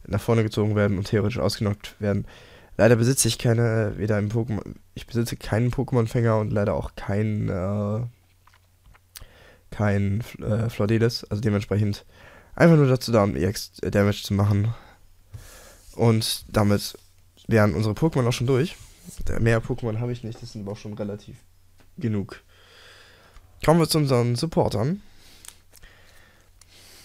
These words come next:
Als Supporter haben wir den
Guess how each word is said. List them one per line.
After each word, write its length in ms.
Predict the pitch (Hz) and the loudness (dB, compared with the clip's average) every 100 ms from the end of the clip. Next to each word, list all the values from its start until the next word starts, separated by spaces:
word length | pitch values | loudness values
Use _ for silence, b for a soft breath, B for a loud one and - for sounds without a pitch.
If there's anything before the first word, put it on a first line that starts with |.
| B - | B -4
Als 320 | 135 143 - | 0 0 -2
Supporter 880 | - 135 139 123 - 104 95 92 58 117 | -4 -2 0 0 2 2 2 0 -2 -2
haben 180 | 123 | 0
wir 240 | 113 107 95 | 2 0 0
den 280 | 95 92 | 0 -2